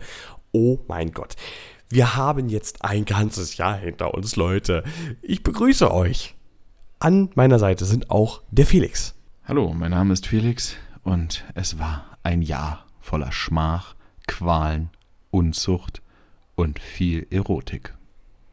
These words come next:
Speaker 1: Ich wollte gerade sagen, so viele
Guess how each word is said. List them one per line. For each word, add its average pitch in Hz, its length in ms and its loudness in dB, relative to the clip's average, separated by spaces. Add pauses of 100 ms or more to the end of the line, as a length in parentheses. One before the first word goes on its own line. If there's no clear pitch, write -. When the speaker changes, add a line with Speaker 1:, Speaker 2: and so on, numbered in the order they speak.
(400)
Speaker 1:
Ich 110 160 2
wollte 190 160 6
gerade 156 260 4
sagen, 113 400 2
so 107 300 2
viele 135 560 2